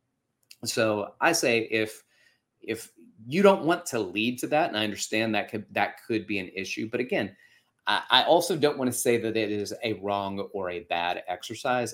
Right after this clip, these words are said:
It's just, if you've got shoulder issues, definitely don't do it. Stay, steer clear of that. Find out other exercises that will suit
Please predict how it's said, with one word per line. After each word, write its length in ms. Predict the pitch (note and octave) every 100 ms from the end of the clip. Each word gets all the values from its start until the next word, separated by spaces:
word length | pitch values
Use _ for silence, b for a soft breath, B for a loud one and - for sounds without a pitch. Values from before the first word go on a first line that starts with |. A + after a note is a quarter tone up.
| -
It's 180 | G#2+ -
just, 440 | - G2 - -
if 180 | - -
you've 160 | G#2+ G#2
got 180 | G#2
shoulder 340 | - G#2+ A2 A2+
issues, 380 | A2+ A#2+ G#2 _ -
definitely 560 | G2+ G2 C3 B2+ C3+
don't 300 | C3 C3 C3
do 180 | G#2+ G2
it. 200 | A#2 - b b -
Stay, 580 | - - B2 A#2+ B2
steer 340 | - - D3 D#3+
clear 320 | - C3+ B2
of 80 | G#2+
that. 280 | A2 A2 -
Find 240 | A2 G#2
out 140 | G#2 - -
other 240 | A2+ A2+
exercises 920 | G#2+ - G2+ - G2 F#2 F2 G2 F2+ -
that 200 | G2 G2
will 100 | F#2+
suit 680 | - - - C#3+ D3+ D3